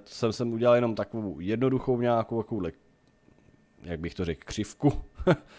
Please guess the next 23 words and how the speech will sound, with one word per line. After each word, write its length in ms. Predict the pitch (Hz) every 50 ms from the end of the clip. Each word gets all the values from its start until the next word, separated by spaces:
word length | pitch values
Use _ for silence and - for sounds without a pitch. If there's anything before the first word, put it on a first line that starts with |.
| - - - - - - - - _ _ -
Eh, 240 | - 101 95 95 98
dal 140 | 98 110 110
jsem 140 | 107 139 139
tam 160 | 147 151 147
schválně 420 | 139 - - 131 123 127 143 151
ty 160 | 147 147 180 175
ploty 500 | - - 139 127 117 - - 135 143 143
z 80 | -
tohohletoho, 760 | - 127 117 117 120 120 120 - - 139 143 151 151 147 -
eh, 280 | 90 87 82 82 82 85 - _ _ _ _ - -
dřeva 400 | 90 87 87 - 117 110 117 135
z 60 | 131
nedru, 420 | 135 120 92 85 80 82 71 69 71 - - - - - - -
plus 160 | - 110 104
ten 180 | - 131 139 135
plamen, 440 | 135 107 95 92 98 98 107 127 123
klasický 460 | - 104 90 - - 101 - - 107
ten 120 | 110 113
kalich, 560 | 104 - 110 95 98 117 123 - - - -
eh, 200 | - 62 73 78
který 200 | - - 95 98
byl 140 | 98 98 92
původně 680 | 92 - - 127 117 117 120 123 117 120 120 117 117 113